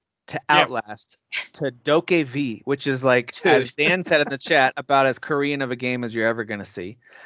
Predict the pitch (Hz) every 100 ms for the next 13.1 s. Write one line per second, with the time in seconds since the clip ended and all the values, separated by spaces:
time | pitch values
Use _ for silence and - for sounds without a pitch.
0 | - 123 139 - - 127 123 117 117 _
1 | - 175 220 262 190 151 151 135 - 151
2 | 147 147 143 - _ _ _ _ - 147
3 | 139 131 123 123 175 143 156 196 170 _
4 | 233 120 143 160 123 98 - 240 202 196
5 | 185 175 165 156 160 151 143 131 123 -
6 | 135 139 - - 196 180 180 170 - 151
7 | 139 139 131 123 123 _ - - 123 113
8 | - _ 156 131 131 135 - 135 127 -
9 | 113 104 - 110 101 101 - - 135 127
10 | 135 131 185 175 _ _ 156 151 - 117
11 | 107 131 113 - 143 - 135 - 254 -
12 | 147 113 117 143 139 151 202 - 120 127